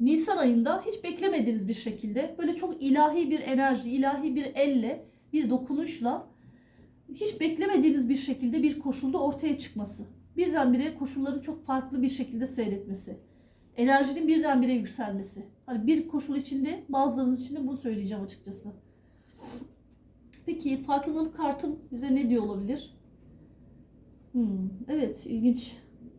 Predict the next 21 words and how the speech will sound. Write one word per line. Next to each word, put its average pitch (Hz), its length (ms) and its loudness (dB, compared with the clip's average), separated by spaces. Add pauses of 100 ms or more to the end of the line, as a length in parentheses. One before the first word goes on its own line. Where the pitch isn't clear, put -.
(580)
Evet, 349 200 -2
farkındalık 339 520 0
kartım 320 320 0
size 311 280 0
diyor 339 280 4
ki, 247 380 2
"Bir 330 200 6
tohum 311 340 2
ek, 269 240 0 (220)
toprak 285 400 -2
sana 240 500 2
bir 269 140 -2
çiçek - 400 -6
verecektir. 226 840 -4 (100)
Düşünü 269 580 2
gökle 262 380 0
donat, 233 360 2
sana 240 520 0
sevgilini 226 840 0
gönderecektir." 214 960 -4 (160)
diyor. 185 400 -8